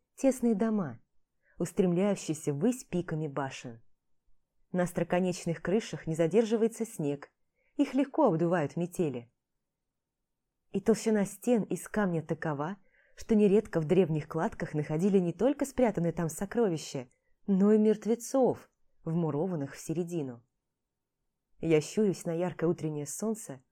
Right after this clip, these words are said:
ласковое, нежное, но такое чужое. Оно гладит голые плечи и шею, и невольно хочется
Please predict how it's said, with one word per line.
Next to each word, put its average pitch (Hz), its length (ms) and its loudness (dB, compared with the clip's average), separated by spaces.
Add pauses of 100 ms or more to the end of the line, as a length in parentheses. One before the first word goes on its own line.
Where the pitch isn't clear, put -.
(340)
ласковое, 170 720 -4 (300)
нежное, 156 680 -6 (600)
но 170 160 2
такое 202 380 2
чужое. 147 600 -8 (800)
Оно 175 240 0
гладит 170 380 2
голые 170 320 2
плечи 190 420 -2
и - 160 -4
шею, 170 560 -2 (400)
и 175 120 0
невольно 247 420 6
хочется 233 560 -2